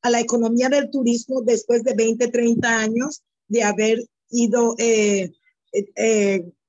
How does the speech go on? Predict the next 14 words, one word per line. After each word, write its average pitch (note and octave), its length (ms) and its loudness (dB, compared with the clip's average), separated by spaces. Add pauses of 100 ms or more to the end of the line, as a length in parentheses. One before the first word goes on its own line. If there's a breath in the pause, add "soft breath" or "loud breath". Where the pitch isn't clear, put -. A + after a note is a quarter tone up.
(200)
desapareciendo A3 1300 -2
la G#3+ 140 2
industria, G3+ 580 -2
la G3+ 80 0
economía F#3+ 420 -4
del G3 240 -4
coco. A3 480 -4 (600 soft breath)
Ah, G#3+ 500 0 (500)
nos A#3 340 0
hemos C4+ 300 0
integrado A#3+ 800 0
en A3 180 2
esta A3+ 360 -4
forma F3+ 500 -4